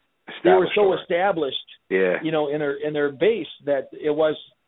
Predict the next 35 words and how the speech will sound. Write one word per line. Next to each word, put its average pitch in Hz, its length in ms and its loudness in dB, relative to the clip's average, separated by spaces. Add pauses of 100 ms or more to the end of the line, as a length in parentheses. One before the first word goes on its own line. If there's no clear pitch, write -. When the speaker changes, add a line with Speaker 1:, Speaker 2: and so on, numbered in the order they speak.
(200)
Speaker 1:
you 147 140 -8
know, 143 300 -6
everybody 156 380 2
knew 160 200 0
who 156 80 0
they 147 120 4
were 151 280 4
and, 139 260 -6
and 139 220 -8
they, 139 180 -8
you 143 100 -10
know, 131 200 -6
it 127 120 -8
was, 143 120 -4 (640)
that 147 100 -2
was 156 160 -4
just 139 240 -6
business 147 340 -2
as 131 120 -6
usual. 143 360 2
They 131 100 0
just 127 200 -6
go 139 120 2
on 139 100 0
to 135 80 0
a 135 40 -2
new 143 140 0
manager, 139 380 0
a - 20 0
new 139 160 -2
label 139 280 2
or 127 100 0
whatever. 135 420 0 (540)
For 147 120 -2 (260)
us, 185 60 0